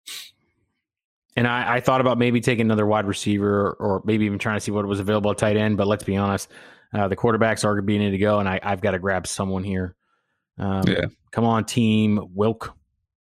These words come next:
Speaker 2: Amari Cooper's still on the board, though. That's interesting.
Speaker 1: I think it's 'cause of injury history. You know what I mean? Um,
Speaker 2: Yeah, so the top, uh, four players, top three players, someone just got,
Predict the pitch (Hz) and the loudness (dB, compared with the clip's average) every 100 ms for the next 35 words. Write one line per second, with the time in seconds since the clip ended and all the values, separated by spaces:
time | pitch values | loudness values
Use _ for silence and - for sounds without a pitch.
0 | _ _ _ _ 101 95 143 202 - 101 | _ _ _ _ 0 2 2 2 0 0
1 | 104 - 92 90 87 82 92 85 82 87 | -2 -6 -8 -8 -8 -6 -4 -4 -8 -8
2 | 123 - - - - - - 170 - 302 | -8 -10 -14 -16 -14 -14 -6 -6 -2 -2
3 | 247 - 220 165 127 139 135 131 180 - | -2 0 0 2 2 2 0 0 -2 -4
4 | 92 101 120 113 113 131 - 113 110 110 | -2 0 2 2 0 -2 -8 -6 -2 -2
5 | 107 101 120 135 127 113 - 123 - 135 | -2 2 4 4 4 2 -2 -4 -2 0
6 | 143 - - - - - 120 107 101 - | 0 -2 -20 -20 -20 -4 0 2 0 0
7 | 135 131 - 117 127 165 - _ _ _ | -2 0 0 0 2 -2 -6 _ _ _
8 | - 113 - 107 104 127 131 143 - 107 | -4 -4 -2 -4 -2 0 0 -2 -6 -4
9 | 101 98 - 98 101 | -4 -4 -2 -2 -4